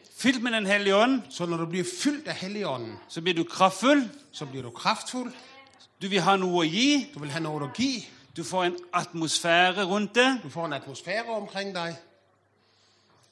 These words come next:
Speaker 1: Og en ting til.
Speaker 2: Og en ting til.
Speaker 1: Peter, han ble kalt til Joppe, til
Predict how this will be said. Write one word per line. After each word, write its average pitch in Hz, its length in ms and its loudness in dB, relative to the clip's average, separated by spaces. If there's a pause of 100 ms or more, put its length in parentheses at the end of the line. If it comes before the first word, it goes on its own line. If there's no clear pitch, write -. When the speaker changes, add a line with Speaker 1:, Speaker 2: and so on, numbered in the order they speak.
(400)
Speaker 1:
Og 170 160 0
en 208 100 0
ting 196 260 0
til. 202 300 0 (880)
Speaker 2:
Og 135 120 -8
en 147 180 -4
ting 127 200 -8
til. 240 260 -4 (580)
Speaker 1:
Peter, 214 400 0
han 190 200 2
ble 190 140 2
kalt 185 380 -2
til 160 360 0
Joppe, 165 440 2 (1700)
til 170 1040 0